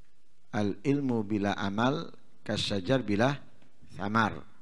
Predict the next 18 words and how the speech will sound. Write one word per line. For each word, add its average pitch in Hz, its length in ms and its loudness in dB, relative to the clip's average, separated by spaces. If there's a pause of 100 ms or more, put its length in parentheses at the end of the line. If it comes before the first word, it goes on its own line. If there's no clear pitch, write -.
(680)
Kita 120 320 2
menanam 113 560 4
pohon 104 560 6
yang 117 240 2
berbuah, 104 640 8 (320)
kita 110 400 4 (480)
inginkan 113 640 6
buahnya 101 480 6
tapi 131 320 4
tidak 120 320 6
berbuah. 101 480 10 (1700)
Percuma. 117 560 4 (1400)
Yang 107 160 6
ada 98 320 6
membuat 110 320 8
kita 117 160 6
capek. 117 480 6 (1120)
Pagi 101 880 6